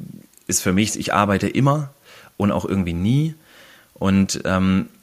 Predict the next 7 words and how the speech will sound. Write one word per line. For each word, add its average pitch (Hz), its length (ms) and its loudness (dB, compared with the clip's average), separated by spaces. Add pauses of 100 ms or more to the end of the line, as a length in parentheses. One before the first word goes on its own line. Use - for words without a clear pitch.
(160)
ich - 140 -4
hab - 280 -4 (520)
nie 131 300 4
das 131 180 0
Gefühl, 117 480 -2
also 95 200 -2
seit, 101 480 -2